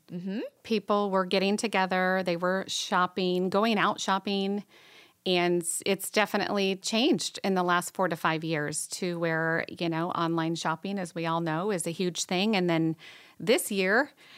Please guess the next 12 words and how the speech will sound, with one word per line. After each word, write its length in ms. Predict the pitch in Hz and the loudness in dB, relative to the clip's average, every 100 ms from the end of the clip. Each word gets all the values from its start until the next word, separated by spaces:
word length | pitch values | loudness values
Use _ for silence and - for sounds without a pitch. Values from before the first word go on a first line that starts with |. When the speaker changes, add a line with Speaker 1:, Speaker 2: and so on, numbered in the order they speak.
| - | -4
Speaker 2:
it 160 | - 202 | 0 0
really 460 | 185 180 240 220 175 | 0 2 4 4 2
changed 680 | - 165 139 156 - - - _ - | -2 -2 -2 -4 -8 -14 -18 _ -6
to 160 | 196 | -4
where 640 | 175 175 170 165 160 160 - | 0 0 2 2 0 -4 0
those 320 | 185 196 208 | 2 2 0
that 280 | 180 143 - 180 | 0 0 -4 -4
didn't 300 | 208 208 175 | 0 0 -2
care 260 | - 214 233 | 0 2 2
to 80 | |
online 460 | 220 190 180 175 170 | 2 2 2 0 -2
shop 420 | 160 175 165 220 | -2 0 0 0